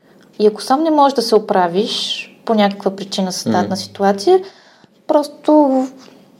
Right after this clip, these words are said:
Speaker 1: подминаваш или продължаваш напред.
Speaker 2: Да.
Speaker 1: Някой друг да се справи с тази ситуация и ти да видиш как се случват нещата.
Speaker 2: Мгм.
Speaker 1: Така че нещата са много, много сложни като механизъм на
Speaker 2: Това,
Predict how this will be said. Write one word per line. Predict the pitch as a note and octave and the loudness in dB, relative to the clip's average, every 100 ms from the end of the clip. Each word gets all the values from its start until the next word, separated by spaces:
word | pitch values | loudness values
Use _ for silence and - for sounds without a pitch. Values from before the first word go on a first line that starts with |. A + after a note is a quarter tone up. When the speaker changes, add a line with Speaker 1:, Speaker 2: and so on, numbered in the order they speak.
| _ - | _ 0
Speaker 1:
подминаваш | B3 A3+ A#3 B3+ D4+ D4+ - | 0 2 0 0 2 0 0
или | C#4+ D4 - - | 0 -2 -8 -8
продължаваш | B3 B3 C4 B3+ B3+ | -2 0 2 0 -2
напред. | A#3 A#3 A#3 - - - - - | -6 -2 -2 -4 -20 -20 -18 -12
Speaker 2:
Да. | G#2 G#2 - - | -6 -6 -6 -2
Speaker 1:
Някой | B3+ B3+ | -2 0
друг | A#3 G#3+ | 0 0
да | G3+ | -4
се | - | -4
справи | - G#3 F#3+ F#3 | -4 0 0 -2
с | |
тази | - F#3+ F#3 | -2 -2 -2
ситуация | - G3+ G#3+ C#4 | -4 -2 0 -2
и | |
ти | A#3+ | -2
да | A3 | 2
видиш | G#3 G#3 | 2 2
как | G3 G3 | -4 -4
се | - | -8
случват | - F#3+ - - | -6 -6 -8 -14
нещата. | F3 - F#3+ F#3+ - - | -14 -12 -12 -14 -16 -8
Speaker 2:
Мгм. | - A3 G#2+ | -4 -4 -2
Speaker 1:
Така | A3 C#4+ | -2 0
че | C#4+ C4 | 0 -2
нещата | - B3+ B3 | 0 -2 -2
са | G3+ | -4
много, | G#3+ A3+ G3 F#3+ - _ _ _ _ _ _ - - - | -2 0 -2 -4 -10 _ _ _ _ _ _ -20 -18 -2
много | A3+ A#3 - | 0 0 -4
сложни | - G#3 G3 G3 G3 | 0 2 2 0 -2
като | F#3+ - G3+ G3 F#3+ F#3 - - - - - - - _ - | -4 -2 0 2 2 0 -4 -6 -8 -10 -16 -20 -20 _ -4
механизъм | G3+ G3 G3+ G3 F#3+ F#3 F3+ | -4 -2 -2 -2 -2 -6 -8
на | |
Speaker 2:
Това, | F3 | -6